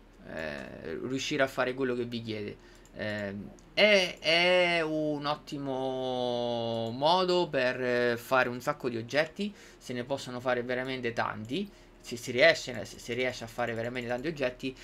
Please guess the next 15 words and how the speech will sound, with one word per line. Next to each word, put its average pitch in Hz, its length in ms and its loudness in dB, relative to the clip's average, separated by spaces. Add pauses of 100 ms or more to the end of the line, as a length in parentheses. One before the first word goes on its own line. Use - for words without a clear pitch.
(280)
eh, 117 180 -2
soprattutto 139 540 -4
perché 151 640 0
vi 127 220 -4
spara 135 440 4
veramente 131 440 0
una 131 160 -2
quantità 127 340 0
di 123 80 -2
oggetti 123 480 -4
leggendari 123 560 -2
grossa. 107 440 -4
È 127 140 -4
vero 160 240 0
che, 147 360 -2